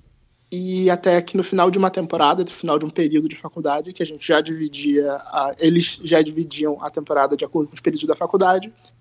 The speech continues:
o Jorge me perguntou se eu queria entrar. Um outro Matheus, que também tinha na formação inicial, tava deixando o, a faculdade e o programa, e o Jorge me convidou pra entrar.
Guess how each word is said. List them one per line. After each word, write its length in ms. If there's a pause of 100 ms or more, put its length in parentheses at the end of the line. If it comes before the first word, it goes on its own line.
(460)
o 80
Jorge 220
me 80
perguntou 600
se 160
eu 60
queria 180
entrar. 300 (440)
Um 160
outro 320
Matheus, 580
que 100
também 200
tinha 240
na 220
formação 400
inicial, 340
tava 220
deixando 680 (100)
o, 160
a 60
faculdade 640
e 60
o 40
programa, 500 (800)
e 120
o 40
Jorge 220
me 100
convidou 360
pra 180
entrar. 360